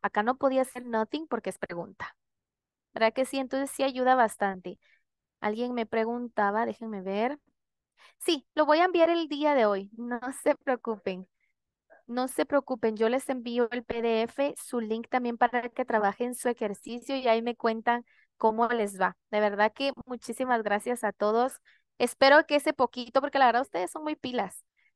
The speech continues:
pero esto que algo nuevo aprendiéramos, que estas reglas gramaticales nos ayuden a mejorar, porque no solo se trata de, eh,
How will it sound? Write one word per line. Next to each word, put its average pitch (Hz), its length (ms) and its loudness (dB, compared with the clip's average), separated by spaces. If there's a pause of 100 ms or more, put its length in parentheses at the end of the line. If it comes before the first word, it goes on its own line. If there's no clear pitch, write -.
pero 240 220 4
esto 247 320 2
que - 180 -4
algo 294 300 6
nuevo 285 360 6
aprendiéramos, 208 760 0
que 240 100 -2
estas 254 200 4
reglas 269 320 4
gramaticales 240 880 0
nos 240 180 -12
ayuden 220 580 -6
a 247 60 -12
mejorar, 208 500 -2 (400)
porque 254 200 -2
no 277 120 2
solo 302 280 2
se 269 160 -2
trata 233 280 2
de, 240 260 -2
eh, 208 300 -6